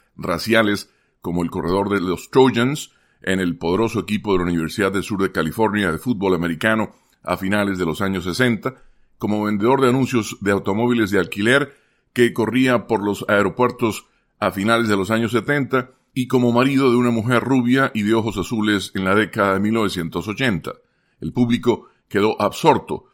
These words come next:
por su juicio del siglo que fue transmitido en directo por la televisión. Su caso avivó una serie de debates sobre racismo, violencia doméstica, la fama de las celebridades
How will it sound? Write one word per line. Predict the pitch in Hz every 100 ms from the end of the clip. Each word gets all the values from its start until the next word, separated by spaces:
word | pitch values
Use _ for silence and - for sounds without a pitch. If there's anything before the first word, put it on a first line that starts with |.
| _ -
por | 85
su | 95
juicio | 85 117 107 95
del | 87
siglo | 85 123 113 143 107
que | 87
fue | - 101
transmitido | 107 98 87 82 92 110
en | 98
directo | 85 101 95 98
por | 80 85
la | 85
televisión. | 90 87 90 143 107 78 _ _ _
Su | - 90
caso | 80 127 117 104 - _ _
avivó | - 92 92 113
una | 117 110 101
serie | 127 113 98
de |
debates | 92 98 110 107 98 - _ _
sobre | - 95 87
racismo, | 85 85 - 147 135 147 -
violencia | 87 87 113 107 110
doméstica, | 90 117 123 110 - 107 - _ _
la | 87 85
fama | 117 117 107
de | 92
las | 85
celebridades | 90 80 82 117 131 123 117